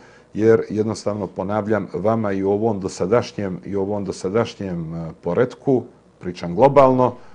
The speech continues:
velika razlika bila kako su se društva i zajednice same sa sobom, ovaj, i unutar sebe, ovaj, organizovale, e, i postavljale. E, čak što više i da s tim zaključim, ako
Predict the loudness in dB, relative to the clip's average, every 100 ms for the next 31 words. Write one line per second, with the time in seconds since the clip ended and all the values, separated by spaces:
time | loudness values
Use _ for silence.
0 | -16 -6 2 4 4 0 0 2 0 -2
1 | -4 -4 -2 2 2 2 -2 0 0 0
2 | -8 -10 -10 -8 -2 -2 -2 -4 -2 -2
3 | 0 0 0 -4 -8 -6 -6 -8 -14 -4
4 | -4 -4 -6 -10 -8 -2 0 2 0 0
5 | -4 -2 0 2 0 0 -2 -4 -4 -8
6 | -6 -4 -4 -4 -4 -4 -4 -4 -6 -10
7 | -14 -20 -10 0 0 0 0 0 4 6
8 | 6 6 4 2 -4 -20 -20 -18 -8 -4
9 | -4 -2 -4 -2 -4 0 0 0 -6 -12
10 | _ _ -20 _ -14 -8 -8 -6 -2 -2
11 | -2 2 4 4 2 0 0 0 -2 -2
12 | -6 -10 -8 -4 -4 -4 -6 -4 -4 -2
13 | -4 -4 -12 _ _ -2 0 0 4 8
14 | 8 6